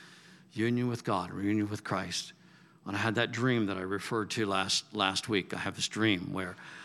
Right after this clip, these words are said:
I'm, I don't even want to minister to people, and I start ministering, and they're very hopeless people, hard people to minister to when someone's depressed. Uh,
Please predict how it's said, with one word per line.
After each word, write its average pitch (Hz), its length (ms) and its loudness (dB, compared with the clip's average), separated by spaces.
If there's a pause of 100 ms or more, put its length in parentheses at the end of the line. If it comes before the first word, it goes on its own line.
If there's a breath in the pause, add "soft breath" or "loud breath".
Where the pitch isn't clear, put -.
(380 loud breath)
I'm, 98 220 -4 (200)
I 107 80 -4
don't 135 160 0
even 127 280 0
want 160 240 4
to 165 100 4
minister 156 500 4
to 135 80 2
people, 139 360 0
and 127 80 2
I 113 80 0
start 156 380 2
ministering, 143 540 2
and 117 140 -2
they're 120 120 2
very 151 540 2 (260 loud breath)
hopeless 151 580 2
people, 101 420 -4
hard 175 420 2
people 156 300 2
to 135 60 4
minister 131 460 4
to 107 240 2
when - 80 2
someone's 139 320 4
depressed. - 840 -2 (1160 soft breath)
Uh, 131 80 8